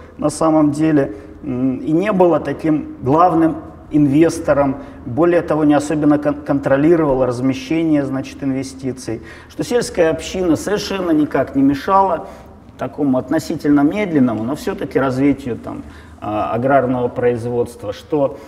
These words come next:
промышленность начала развиваться задолго до того, как Витте объявил, что у нас будет, значит, такой рывок, что мы все будем делать для того, чтобы создавать тяжелую индустрию и так далее.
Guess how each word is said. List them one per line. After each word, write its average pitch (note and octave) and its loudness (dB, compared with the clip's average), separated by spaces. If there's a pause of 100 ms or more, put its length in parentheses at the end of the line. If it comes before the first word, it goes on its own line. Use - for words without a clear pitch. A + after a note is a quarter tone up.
(340)
промышленность F3+ 2
начала D3 0
развиваться C#3 -2
задолго F#3 4
до D3+ 4
того, D3 0
как C#3+ -6
Витте D3 -2
объявил, A#2 0
что - -10
у G2+ -4
нас A#2 -2
будет, G#2 -6
значит, - -14
такой G#2 -10
рывок, B2 -4 (320)
что - -14
мы A2 -4
все G#2+ -8
будем G2+ -6
делать G2+ -4
для G#2 -6
того, G#2 -6
чтобы - -12
создавать G#2 -6
тяжелую G2+ -8
индустрию A2 -10
и F#2+ -10
так G2 -8
далее. G2+ -6